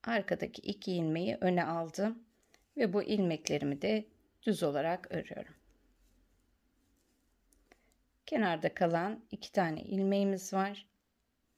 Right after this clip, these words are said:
Ve bunları da düz olarak ördüm. Şimdi burada ilk modelimizi tamamlamış olduk.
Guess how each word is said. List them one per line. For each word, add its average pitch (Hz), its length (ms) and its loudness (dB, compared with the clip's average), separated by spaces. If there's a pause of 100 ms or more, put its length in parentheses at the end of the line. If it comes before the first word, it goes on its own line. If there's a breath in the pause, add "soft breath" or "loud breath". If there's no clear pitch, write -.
(1600)
Ve 196 160 -2
bunları 190 380 2
da 214 260 4 (120)
düz 180 200 0
olarak 185 520 -4
ördüm. 170 360 -10
Şimdi 294 280 0
burada 254 300 2
ilk 277 300 -2
modelimizi 160 640 0
tamamlamış 156 680 0
olduk. - 420 -14